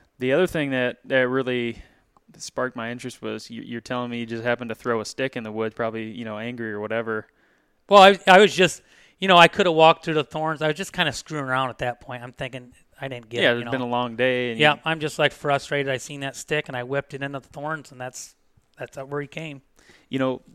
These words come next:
Speaker 1: I've, I've had interactions with bucks, and it's amazing. Like, it, it seems like they'll, they'll tolerate a whole bunch when they're injured and you're,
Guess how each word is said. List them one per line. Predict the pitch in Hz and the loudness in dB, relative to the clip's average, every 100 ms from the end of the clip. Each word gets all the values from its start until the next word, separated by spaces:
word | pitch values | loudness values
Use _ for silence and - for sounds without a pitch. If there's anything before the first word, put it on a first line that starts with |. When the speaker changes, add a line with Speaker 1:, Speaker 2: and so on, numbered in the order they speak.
| - | -10
Speaker 1:
I've, | 147 143 120 | -2 -2 -2
I've | 135 135 | -2 -2
had | 135 139 | 0 -2
interactions | 131 131 120 120 123 127 | -2 -4 -2 -2 -4 -10
with | 113 110 | -14 -6
bucks, | 110 113 113 - - _ - | -2 -2 -6 -14 -20 _ -12
and | 131 113 110 107 - _ _ | -10 -8 -10 -14 -20 _ _
it's | - 117 - | -20 -18 -14
amazing. | 123 117 117 117 120 | -10 -8 -6 -6 -8
Like, | 117 110 104 _ _ _ _ _ _ _ _ _ | -8 -8 -10 _ _ _ _ _ _ _ _ _
it, | - 117 | -20 -16
it | - 135 | -14 -10
seems | - 135 120 | -6 -6 -4
like | 120 110 | -4 -4
they'll, | 117 107 - | -6 -6 -12
they'll | - 123 120 113 107 - _ _ _ _ _ - | -8 -4 -2 -4 -8 -18 _ _ _ _ _ -12
tolerate | - 120 123 113 | -4 -2 -2 -4
a | 104 | -8
whole | 101 - 120 | -10 -8 -8
bunch | 117 113 110 104 - - _ _ _ _ _ _ _ _ _ _ _ _ _ _ _ | -4 -6 -6 -10 -16 -18 _ _ _ _ _ _ _ _ _ _ _ _ _ _ _
when | 123 123 | -8 -6
they're | 117 110 | -6 -8
injured | 117 117 110 104 104 _ _ _ - | -8 -8 -8 -8 -10 _ _ _ -16
and | 123 110 | -14 -12
you're, | 107 | -14